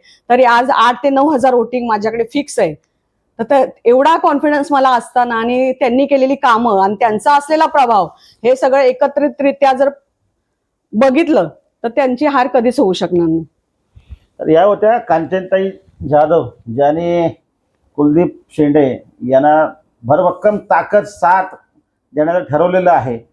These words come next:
Speaker 2: त्या आपल्याला दिसतील नेमक्या कशा प्रकारे ते ताकद देतात, त्यांची काय व्यूहरचना करतात,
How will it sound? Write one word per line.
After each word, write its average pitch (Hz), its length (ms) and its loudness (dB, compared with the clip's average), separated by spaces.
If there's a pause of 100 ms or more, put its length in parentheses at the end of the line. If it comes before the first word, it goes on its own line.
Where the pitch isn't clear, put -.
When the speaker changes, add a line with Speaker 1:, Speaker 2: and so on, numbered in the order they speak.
(280)
Speaker 2:
त्या 160 100 0
आपल्याला 190 280 -2
दिसतील 196 260 -4
नेमक्या 190 320 -6
कशा 175 220 -4
प्रकारे 165 380 -2
ते 156 300 -4
ताकद 151 440 0
देतात, 151 340 2
त्यांची 143 320 -6
काय 151 200 2
व्यूहरचना 139 480 0
करतात, 131 320 -8